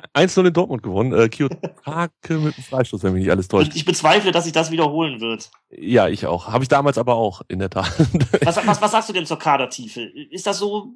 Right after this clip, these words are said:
Speaker 2: wie ich das aus der Ferne sage, oder siehst du da schon noch, noch
Speaker 1: Also wir
Speaker 2: Potenzial?
Speaker 1: haben natürlich, <laughs> so wie in der Hinrunde auch schon einen, auf den alle Hoffnungen ruhen, Hiroshi Kiyotake, ähm, der ja aktuell leider schon wieder verletzt ist,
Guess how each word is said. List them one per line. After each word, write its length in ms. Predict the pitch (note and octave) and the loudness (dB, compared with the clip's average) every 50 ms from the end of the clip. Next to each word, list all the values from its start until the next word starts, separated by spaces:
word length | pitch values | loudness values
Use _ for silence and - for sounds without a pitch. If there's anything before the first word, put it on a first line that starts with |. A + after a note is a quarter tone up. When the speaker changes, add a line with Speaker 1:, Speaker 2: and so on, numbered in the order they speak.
| - _ _ _ _ - | -20 _ _ _ _ -16
Speaker 2:
wie 160 | F#3 F3 F#3+ | -12 -10 -8
ich 60 | F3 | -6
das 140 | F3+ F#3+ - | -6 -4 -4
aus 120 | C#3+ F3 | -4 -4
der 120 | - F#3+ F3 | -2 -2 -2
Ferne 320 | - G3 E3+ F3 G#3 G#3 | 0 2 2 2 2 2
sage, 480 | F3 E3+ F3+ F#3 G#3 - A3+ A3+ - - | 2 4 4 4 4 4 0 -4 -6 -8
oder 340 | - G3 F#3 F3 F3 F3+ F3 E3 | -8 -6 -4 -4 -4 -6 -6 -8
siehst 220 | D#3 F#3 F3 - | -10 -10 -8 -4
du 40 | F3 | 0
da 120 | E3 D#3+ | 2 2
schon 180 | D#3 - D#3+ D#3+ | 2 2 0 0
noch, 380 | D3+ C#3 C3 - - - _ _ _ _ _ _ _ _ _ _ _ _ _ _ _ _ - - | 0 0 -2 -2 -6 -18 _ _ _ _ _ _ _ _ _ _ _ _ _ _ _ _ -12 -8
noch 140 | - B2 - | -6 -2 2
Speaker 1:
Also 140 | A#2 A2+ B2 | 2 4 4
wir 60 | C3 | 4
Speaker 2:
Potenzial? 260 | A#2 B2 - B2 A2+ | 4 4 4 4 4
Speaker 1:
haben 180 | A2 A2 G#2+ - - - - | 2 0 -4 -12 -18 -6 -2
natürlich, 500 | D#3+ D3+ - D3 D3+ D3+ C#3+ C3 - - - - - - - | -2 -2 0 -2 -4 -4 -4 -6 -8 -16 -18 -14 -10 -8 -6
<laughs> 240 | - - - - - | -2 -2 -2 -2 -4
so 240 | A2 A#2 A#2+ B2 A#2+ | -6 -2 0 2 2
wie 80 | B2+ B2+ | 4 4
in 60 | A#2+ | 4
der 80 | A2+ | 4
Hinrunde 360 | A2 D3 D#3 C#3 C#3+ C#3 B2 - | 4 4 4 4 4 4 6 4
auch 140 | G#2+ C#3+ | 4 4
schon 200 | - - C3+ B2 | 0 -2 -4 -2
einen, 340 | - - A2 C#3 D#3 D3+ C#3 | 0 2 2 4 4 4 2
auf 120 | G#2 G#2+ - | 0 -2 0
den 220 | - B2 B2 A2+ | 0 0 0 2
alle 200 | D#2 C3 C3 A2+ | 2 2 2 2
Hoffnungen 320 | A#2+ B2 - A#2+ A2 G#2+ | 0 0 -2 -2 -4 -2
ruhen, 200 | G2+ A2 C3 D3 | -2 -2 0 0
Hiroshi 340 | C3+ A#2+ A2+ A#2 A#2+ - C3 | 2 2 0 0 -2 -4 -6
Kiyotake, 640 | A#2+ - A2+ G#2+ G#2 - - A#2 B2+ B2+ C#3 C3 B2 - - - - - _ - - | -6 -2 0 0 0 2 2 2 2 2 0 -4 -4 -6 -10 -20 -20 -20 _ -14 -6
ähm, 300 | - G#2 G2+ G2+ G2+ G2+ | -4 -2 0 0 0 0
der 120 | G2 G#2 G#2+ | 2 4 4
ja 80 | G#2 G2 | 4 4
aktuell 400 | G#2+ - - F#2+ D#2+ G2+ G#2+ G2+ | 2 -2 -2 0 2 2 2 4
leider 280 | G2 G#2 A2+ A#2 A#2 A2+ | 4 4 4 4 2 0
schon 180 | - - G#2+ | -2 -4 -6
wieder 180 | G#2+ C#3+ D3 C3+ | -6 -4 -6 -6
verletzt 400 | B2 - A#2 A#2+ B2 B2 - - | -4 -4 -4 -4 -4 -4 -6 -8
ist, 180 | A#2 A#2+ - | -8 -8 -8